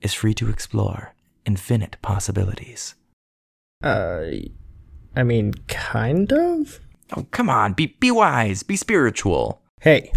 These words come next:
Speaker 2: wise? Sure, but never spiritual. You don't control me.
Speaker 1: <laughs>
Speaker 2: What does this have to do with Lego Movie?
Speaker 1: The whole superpower of our main character is basically just that. He has an empty mind. Literally nothing in there except a double-decker couch, apparently.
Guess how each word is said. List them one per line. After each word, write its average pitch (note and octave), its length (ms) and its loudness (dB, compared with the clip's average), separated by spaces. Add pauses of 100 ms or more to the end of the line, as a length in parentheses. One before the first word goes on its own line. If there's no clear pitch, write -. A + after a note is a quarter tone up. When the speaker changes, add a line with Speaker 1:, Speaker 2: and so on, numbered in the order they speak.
Speaker 2:
wise? C#3+ 640 6
Sure, - 500 6 (240)
but A#2 100 -4
never A2+ 340 -4
spiritual. - 760 -6 (160)
You F#3 180 6
don't C3 200 4
control C3+ 480 6
me. C#3 460 6
Speaker 1:
<laughs> - 540 -2
Speaker 2:
What F3 140 8
does A#3+ 100 4
this A#3+ 140 0
have A3+ 160 8
to A3 100 2
do G3+ 140 6
with G3 140 6
Lego D3 260 6
Movie? G#3 340 2 (420)
Speaker 1:
The G2 100 2
whole D#3 200 6
superpower C3 880 2
of A2+ 60 4
our A2+ 120 4
main A2+ 260 4
character B2+ 540 2
is - 180 -4
basically B2 540 0
just - 300 0
that. F2+ 340 0
He A#2 140 -2
has B2 340 -2
an B2+ 120 0 (180)
empty G#2 360 -4
mind. G2+ 720 -2 (240)
Literally E3 640 2
nothing B2+ 320 0
in G2 120 2
there E2+ 200 2
except F2+ 280 -2
a F#2+ 40 0
double-decker G2 540 0
couch, F2 360 -2
apparently. E2+ 580 -4